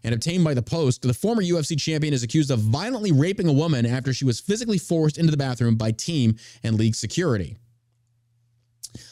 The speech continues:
Uh, in demand, excuse me, uh, in the video footage, McGregor wearing a black T-shirt is seen exiting a restroom area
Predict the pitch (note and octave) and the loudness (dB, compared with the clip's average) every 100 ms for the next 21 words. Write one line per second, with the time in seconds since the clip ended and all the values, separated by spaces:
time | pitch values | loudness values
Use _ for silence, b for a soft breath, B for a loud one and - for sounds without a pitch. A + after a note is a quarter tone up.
0 | B _ - A2+ A2+ A2+ C#3 C3 D3 D3+ | B _ -6 -4 -2 0 2 2 0 0
1 | D3 C#3+ C3+ - A2+ F#2 G#2 A#2 B2+ D3+ | 0 0 0 0 0 2 2 2 4 2
2 | D3 A#2+ E3 C3+ A#2+ A#2+ D3 C#3+ C3 C3+ | 0 0 0 0 0 2 2 2 2 2
3 | A#2 A#2+ C#3 A#2+ - F3+ - B2+ B2 B2+ | 2 0 -2 -4 -2 -2 0 -2 0 -2
4 | E3+ E3 C#3+ E3 F3 F#3+ F3 B2 A2+ F3 | 0 0 0 -2 -2 0 4 4 4 0
5 | - - A2 G2+ G2+ G2+ G2+ G2 G2+ | -4 -2 0 2 2 2 0 0 0